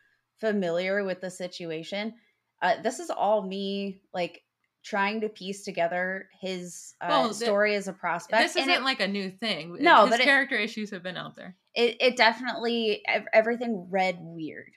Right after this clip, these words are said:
Speaker 1: Uh, like, it didn't say, like, "Oh, Tamorrion Terry opted out of the season." Uh, no, it said, "He's no longer with the program." Like, that, it reads different, and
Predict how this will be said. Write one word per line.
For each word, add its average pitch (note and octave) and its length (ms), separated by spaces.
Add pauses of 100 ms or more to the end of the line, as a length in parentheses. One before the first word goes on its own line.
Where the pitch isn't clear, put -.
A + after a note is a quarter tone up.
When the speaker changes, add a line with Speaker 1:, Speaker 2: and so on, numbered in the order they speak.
(160)
Speaker 1:
Uh, E3 280
like, F#3 200
it G3 100
didn't G3+ 220
say, F#3 200
like, F3+ 200
"Oh, C4 280 (240)
Tamorrion G3 340
Terry F#3+ 460 (100)
opted F3 300
out E3+ 200
of E3+ 80
the E3+ 60
season." E3+ 440 (420)
Uh, F#3 200
no, B3 180
it G#3 120
said, G3 140
"He's G#3+ 220
no A#3 140
longer A#3+ 280
with F#3+ 160
the - 140
program." E3+ 580 (120)
Like, F#3+ 200
that, A3+ 280 (760)
it G3+ 180
reads G#3+ 340
different, G#3 580 (120)
and F3 460